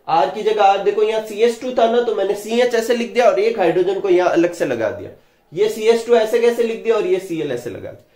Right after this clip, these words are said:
तो ये एच और ये सीएल निकल जाएंगे एचसीएल के फॉर्म में। अब इन दोनों carbon की एक एक valency खाली हो गई, तो उस valency को complete करने के लिए ये वाला single bond किस में convert हो जाएगा? Double bond में।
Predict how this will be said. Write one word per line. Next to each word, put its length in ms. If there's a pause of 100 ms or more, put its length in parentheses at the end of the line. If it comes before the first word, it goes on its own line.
(220)
तो 80
ये 240
एच 360
और 180
ये 140
सीएल 300
निकल 300
जाएंगे 300
एचसीएल 440
के 100
फॉर्म 300
में। 60 (380)
अब 240
इन 140
दोनों 340
carbon 420
की 120
एक 200
एक 120
valency 400
खाली 280
हो 120
गई, 120
तो 260
उस 220
valency 420
को 140
complete 520
करने 240
के 120
लिए 220
ये 260
वाला 280
single 380
bond 300
किस 160
में 160
convert 280
हो 60
जाएगा? 280
Double 280
bond 320
में। 80